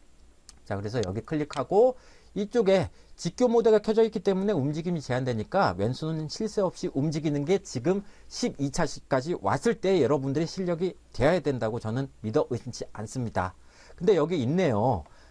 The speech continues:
그냥 뭐 클릭하는 거죠. 예. 그래서 반복돼서 겹쳐 있으니까 이 부분만 오른쪽, 아니, 윈도우로 선택해서 지워주시면 그러면 이제 우리는 십자선만 하면 되잖아요. 근데 이게 좀 길죠.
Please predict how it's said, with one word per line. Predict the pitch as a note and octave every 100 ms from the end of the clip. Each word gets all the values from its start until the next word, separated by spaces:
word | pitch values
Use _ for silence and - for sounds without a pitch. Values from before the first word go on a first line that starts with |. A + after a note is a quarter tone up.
| -
그냥 | G3+ A3 F3
뭐 | -
클릭하는 | G3 F#3 F3+ F3+
거죠. | B2 F2+ E2 E2 - -
예. | D#2 D2+ _ - -
그래서 | - C#3+ F#3+ - - - - -
반복돼서 | B2+ D#3 F3+ - E3 D3 E3
겹쳐 | A2+ - E3
있으니까 | D3 C3 A2 - A3 G#3
이 | A2 A#2+
부분만 | B2 B2 D3
오른쪽, | D#3+ A2+ A#2+ A#2+ - A#2+ A2+
아니, | G2+ F#2
윈도우로 | F2+ G#2 A2+ A#2+ G#2 A2+
선택해서 | C3 C3+ C#3 A2 D#3+ F#3
지워주시면 | - A#2 C#3 - F#2+ - G#2 C#3+ G2+ C#2+ - - -
그러면 | G#3+ A3+ A3+
이제 | G3 F3+
우리는 | D#3+ D3+ D#3
십자선만 | - - A3+ G#3+ G#3 G3+
하면 | G3+ F3+
되잖아요. | A#2+ C3 A#2 G2+ G2+
근데 | A#2+ A#2
이게 | B2+ C3+ D3+
좀 | F3+
길죠. | - B2+ C3+ A#2+ A#2 G#2+